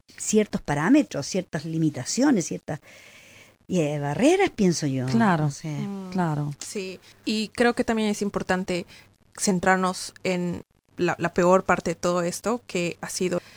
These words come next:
Speaker 3: el surgimiento, ¿no? De este, estos sujetos encapuchados, que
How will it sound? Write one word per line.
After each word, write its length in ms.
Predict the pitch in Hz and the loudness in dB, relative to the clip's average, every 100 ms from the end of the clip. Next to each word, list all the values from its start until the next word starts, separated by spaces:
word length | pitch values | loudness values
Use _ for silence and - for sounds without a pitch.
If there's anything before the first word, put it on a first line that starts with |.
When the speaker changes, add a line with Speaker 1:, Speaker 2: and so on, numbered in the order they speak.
| - | -4
Speaker 3:
el 80 | 196 | 0
surgimiento, 680 | 202 185 196 185 196 208 170 | 2 2 0 2 2 0 -2
¿no? 260 | 160 220 | -2 -2
De 440 | 233 185 175 160 - _ _ _ _ | -2 -2 -2 -2 -6 _ _ _ _
este, 400 | - 190 - 170 - | -6 -4 -2 -4 -2
estos 220 | 196 196 | -4 -2
sujetos 540 | - 196 180 - 180 - | -2 0 2 2 0 0
encapuchados, 720 | 180 - - 196 226 233 226 | -4 -2 -4 2 4 4 2
que 160 | - | 0